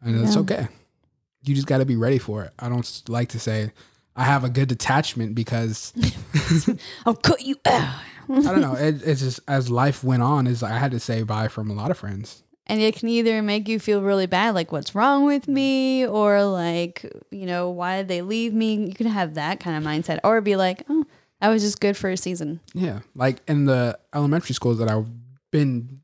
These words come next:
Speaker 1: bobbing and weaving to other ones, <laughs> I had friends in each of those different elementary schools, but I had to leave because I moved.
Speaker 2: Mm-hmm.
Speaker 1: And, like, I still remember their names and I still, like,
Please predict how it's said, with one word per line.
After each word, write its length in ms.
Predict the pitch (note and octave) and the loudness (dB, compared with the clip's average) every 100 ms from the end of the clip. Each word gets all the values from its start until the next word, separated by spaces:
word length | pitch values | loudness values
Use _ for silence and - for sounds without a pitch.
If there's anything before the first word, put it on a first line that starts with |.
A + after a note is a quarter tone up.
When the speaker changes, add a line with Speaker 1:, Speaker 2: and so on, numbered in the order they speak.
| _ | _
Speaker 1:
bobbing 280 | C3 C3+ C#3+ | 0 2 4
and 80 | C3 | 4
weaving 280 | E3 D#3 C#3 | 2 2 0
to 100 | B2+ | 0
other 180 | D3 C3 | 0 2
ones, 420 | D3+ C#3+ B2 - | 2 2 0 -4
<laughs> 1400 | - B3+ A#3+ F3+ - C#3 - D3 - _ _ _ _ _ | -4 -2 -2 -4 -2 -2 0 -4 -4 _ _ _ _ _
I 140 | C3 E3 | 2 2
had 280 | D3 E3 F3+ | 4 4 2
friends 400 | - C#3 C3+ B2 | 2 2 4 2
in 120 | B2+ | 0
each 260 | C#3+ D#3 | 0 0
of 80 | C#3 | 0
those 240 | C3 C3 A#2+ | 2 0 0
different 340 | B2+ - A2 | 0 -2 -2
elementary 460 | A#2 A2+ B2+ D#3+ C3 | 0 2 0 0 -4
schools, 300 | - A2+ G#2 | -4 -8 -4
but 100 | A2+ | -2
I 60 | A2+ | 0
had 200 | B2+ A#2 | 0 0
to 60 | |
leave 360 | G#2+ A#2+ C3+ A2 | 0 2 2 2
because 260 | A2+ B2 A#2 | 0 0 0
I 120 | G#2 | 0
moved. 440 | A2+ C#3 B2+ - G#3+ | 2 0 -4 -10 0
Speaker 2:
Mm-hmm. 520 | G#3+ G3+ G3 G3 F#3 _ _ _ | 2 4 2 0 -4 _ _ _
Speaker 1:
And, 520 | - A2+ A2 G#2+ F#2 - _ _ _ _ _ _ _ - - _ - | -2 2 2 2 -2 -6 _ _ _ _ _ _ _ -20 -20 _ -6
like, 260 | A2+ A2+ - | -2 -2 0
I 120 | C3 | 0
still 220 | C3+ E3+ | 2 0
remember 260 | D3+ B2+ B2+ | 2 2 2
their 120 | A#2 | 2
names 320 | A#2 D3 C#3 | 2 2 0
and 80 | A#2+ | 0
I 80 | A#2+ | -2
still, 240 | - C3+ | -2 -2
like, 400 | A#2 A2 A2 A2 | 0 -2 -2 -4